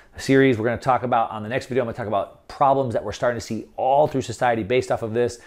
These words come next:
And then, of course, the live event I'm doing next week, where I'm gonna talk about, um, the transition, what that means, how we set ourselves up to survive that. There's a link in the description down below if you'd like to come hang out, where I can go through all this data with you.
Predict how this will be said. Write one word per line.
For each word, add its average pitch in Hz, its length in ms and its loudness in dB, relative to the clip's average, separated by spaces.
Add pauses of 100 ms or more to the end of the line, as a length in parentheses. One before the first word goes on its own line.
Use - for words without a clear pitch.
(240)
And 107 100 -6
then, 107 60 -4
of 98 100 -8
course, 110 220 -2
the 101 100 -4
live 101 220 0
event 98 200 -2
I'm 95 100 -4
doing 98 200 -2
next 95 220 -6
week, 147 320 2
where 107 100 -8
I'm 101 60 -6
gonna - 120 -6
talk 117 280 0
about, 104 400 0 (240)
um, 92 180 -2
the 95 80 0
transition, 120 720 2 (200)
what 123 180 0
that 113 120 2
means, 113 300 -2
how 107 220 -4
we 107 120 2
set 101 200 -2
ourselves 92 400 -2
up 87 140 -4
to 90 60 -8
survive 95 300 0
that. 92 140 -4
There's 98 140 -2
a - 20 -2
link 170 160 2
in 147 80 2
the 131 40 6
description 123 340 0
down 117 120 2
below 110 300 4 (220)
if 92 60 -6
you'd 110 100 4
like 104 120 2
to - 60 -16
come 104 140 -4
hang 104 180 -2
out, 107 200 0
where 101 120 0
I 90 80 -2
can 101 100 -6
go 98 140 0
through 92 200 -4
all 110 440 4
this 92 180 -4
data 95 260 0
with 101 220 0
you. 107 240 4